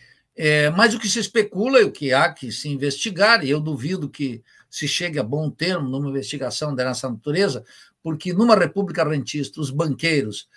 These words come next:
são intocáveis, e não são só os banqueiros, são os grandes comerciantes, os grandes empresários, os grandes industriais, os latifundiários, todos possuem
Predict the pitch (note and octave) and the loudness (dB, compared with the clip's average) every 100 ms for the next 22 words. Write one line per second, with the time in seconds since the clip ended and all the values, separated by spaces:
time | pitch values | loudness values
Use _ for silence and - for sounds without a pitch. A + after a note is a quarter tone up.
0 | - - - D#3+ D3 C#3 E3+ - E3+ C#3 | -20 -4 -2 2 2 2 -2 6 8 8
1 | G#2+ B2 A#2+ - _ _ _ - F3+ F3+ | 6 -2 -8 -12 _ _ _ -10 -4 2
2 | G3+ - E3+ - D3 B2 C#3+ B2+ F3+ G3 | 2 2 -2 0 0 0 0 0 0 0
3 | - A#2+ A2+ C#3+ D#3+ D3 C#3+ C3 B2+ - | 0 -6 -4 -2 -2 -2 -8 -8 -6 -4
4 | F3+ D3 A#2 B2+ D#3 D3+ A#2 G#2 B2 A2+ | -4 -6 -4 0 0 -2 -8 -8 -6 2
5 | F3 C#3 A#2 A#2 F3+ D#3+ D3 C3+ - - | 2 2 -4 -2 -2 -2 -4 -4 -6 -2
6 | F3+ C3+ B2+ C#3+ C#3+ - B2+ C3 F#3+ C#3+ | -2 -2 0 0 -2 -6 -2 4 4 2
7 | - _ - _ _ _ - C#4+ C#4+ G3 | -6 _ -20 _ _ _ 8 12 12 12
8 | D#3 - F3 D#3 - G3+ G#3+ G3 | 4 -2 -6 -6 -4 -2 -2 -4